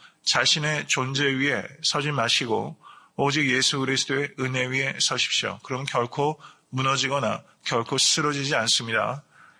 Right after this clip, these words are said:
이번 한 주간 살아가시면서도 이 은혜 위에 서셔서 은혜만 자랑하시고, 모쪼록 성도님들과 저의 삶을 다른 성도와 그리고 세상의 사람들이 볼 때 이 은혜를 맛볼 수 있도록.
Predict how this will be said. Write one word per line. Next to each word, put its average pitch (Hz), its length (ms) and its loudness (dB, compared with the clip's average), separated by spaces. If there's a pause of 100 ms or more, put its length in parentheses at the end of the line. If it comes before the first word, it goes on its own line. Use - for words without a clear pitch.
이번 139 180 2
한 147 140 0
주간 143 160 0
살아가시면서도 131 1040 0 (300)
이 139 140 2
은혜 135 280 2
위에 135 140 0
서셔서 123 640 0 (320)
은혜만 147 500 2
자랑하시고, 120 920 -2 (600)
모쪼록 127 760 0 (280)
성도님들과 147 560 0
저의 131 340 2
삶을 123 540 -2 (380)
다른 131 260 2
성도와 127 600 0
그리고 120 180 -2
세상의 143 380 2
사람들이 127 440 0
볼 117 220 -2
때 110 320 -2 (420)
이 135 240 0
은혜를 135 420 0
맛볼 120 420 0
수 - 180 0
있도록. - 360 -6